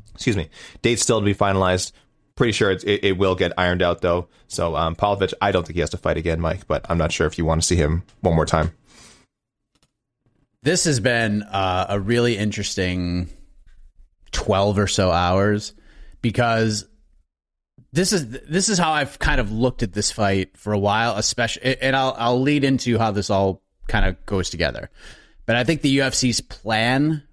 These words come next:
Speaker 2: or at least their hope for how things could play out, first box checked off. 'Cause this is probably the result the U F C wanted here. They wanted Blades sort of out of the title picture. And if Blades had won, that, that they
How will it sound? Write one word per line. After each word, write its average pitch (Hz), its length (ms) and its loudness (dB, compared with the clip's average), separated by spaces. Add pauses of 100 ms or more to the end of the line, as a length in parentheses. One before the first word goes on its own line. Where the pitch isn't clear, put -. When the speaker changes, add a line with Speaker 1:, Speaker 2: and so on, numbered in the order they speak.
(100)
Speaker 2:
or 113 140 2
at 113 80 0
least 123 260 0
their 107 160 0
hope - 500 -2 (640)
for 110 80 -4
how 123 260 0
things 131 320 0
could 123 200 -2
play 117 260 2
out, 131 340 0 (760)
first 143 360 -2
box 131 440 -2
checked - 340 -2
off. - 420 -4 (1400)
'Cause 117 140 -2
this 139 180 0
is 147 60 -4
probably 143 380 0
the 127 100 0
result 120 400 0
the 113 80 0
U 107 80 4
F 101 100 0
C 104 120 -6
wanted 85 340 -4
here. - 260 -8 (560)
They 127 120 0
wanted 135 300 2
Blades 127 420 2
sort 120 220 2
of 110 160 -2
out 135 180 2
of 139 120 0
the 135 80 -2
title 120 320 2
picture. 107 560 0 (380)
And 143 120 0
if 131 120 0
Blades 202 280 0
had 190 100 2
won, 143 420 2
that, 120 220 0
that 113 180 -8
they 127 240 -2